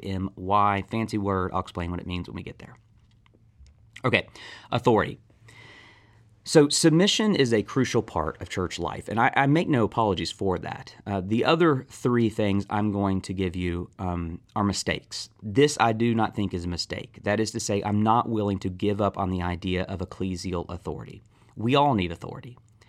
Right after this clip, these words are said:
The answer to abuse of authority is not self-autonomy, because this only opens one up to the abuse of self, meaning I am an incredibly harmful authority over myself.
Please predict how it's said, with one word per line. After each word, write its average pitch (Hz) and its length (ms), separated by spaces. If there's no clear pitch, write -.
The 107 220
answer 147 380
to 131 180
abuse 120 420
of 110 180
authority 101 680
is 95 220
not 107 420
self-autonomy, 92 880
because 104 460
this 120 280
only 104 360
opens 95 560
one 95 260
up 90 260
to 101 140
the 95 60
abuse 90 340
of - 140
self, - 460
meaning 92 420
I 113 120
am 110 120
an 95 60
incredibly 98 520
harmful 95 500
authority 90 460
over 90 240
myself. 82 640